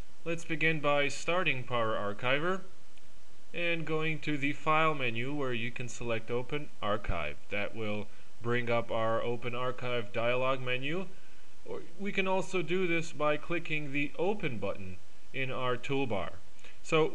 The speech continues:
once we have our Open Archive dialog menu, we want to navigate to the folder where our, uh, archive to be opened is located. In this case, the Power Archiver installation folder.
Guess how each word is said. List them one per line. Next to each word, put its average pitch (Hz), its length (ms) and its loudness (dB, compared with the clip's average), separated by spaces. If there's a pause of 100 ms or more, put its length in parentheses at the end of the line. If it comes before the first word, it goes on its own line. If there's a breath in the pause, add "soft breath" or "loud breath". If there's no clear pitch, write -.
once 214 300 0
we 190 100 4
have 170 160 6
our 151 340 4
Open 156 360 0
Archive 143 540 0
dialog 135 500 2
menu, 127 280 -2
we 160 160 -2
want 135 220 0
to 127 60 -2
navigate 123 680 0
to 123 180 -2
the 117 180 -2
folder 139 500 0
where 120 340 0
our, 117 400 2 (420 loud breath)
uh, 117 240 0
archive 131 540 2
to 123 100 -2
be 120 160 0
opened 156 360 0
is 131 260 -2
located. 113 640 0
In 104 140 -2
this 131 240 -2
case, 131 480 -2 (280 loud breath)
the 127 260 0
Power 131 300 2
Archiver 120 600 2
installation 117 760 0
folder. 90 440 -2